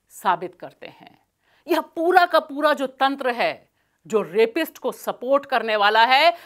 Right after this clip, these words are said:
बलात्कारियों के पक्ष में खड़ा हुआ है, यह महिला हिंदू हो या मुसलमान हो या कोई भी धर्म की हो, निश्चित तौर पर यह उस पर हमला करने वाला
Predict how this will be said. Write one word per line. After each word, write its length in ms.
बलात्कारियों 680
के 140
पक्ष 420
में 120
खड़ा 220
हुआ 320
है, 460
यह 200
महिला 600
हिंदू 320
हो 500
या 100
मुसलमान 680
हो 360
या 100
कोई 380
भी 140
धर्म 320
की 160
हो, 360
निश्चित 420
तौर 180
पर 340
यह 100
उस 220
पर 300
हमला 280
करने 340
वाला 400